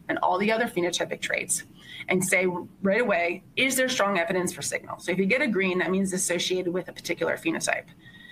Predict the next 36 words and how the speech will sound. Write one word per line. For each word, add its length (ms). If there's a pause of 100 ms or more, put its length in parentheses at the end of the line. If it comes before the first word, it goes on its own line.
(140)
So 100
this 120
tells 160
you 80
right 140
away, 300 (340)
is 120
there 100
something 360
in 100
this 160
gene 240
that's 200
worth, 200 (260)
worth, 300
you 100
know, 120
noting? 480 (640)
And 120
so 120
for 100
this, 280
you 80
see 240
that 120
types 300
diabetes 540
and 120
type 200
two 380
diabetes 580
adjusted 380
for 120
B 160
M 140
I 260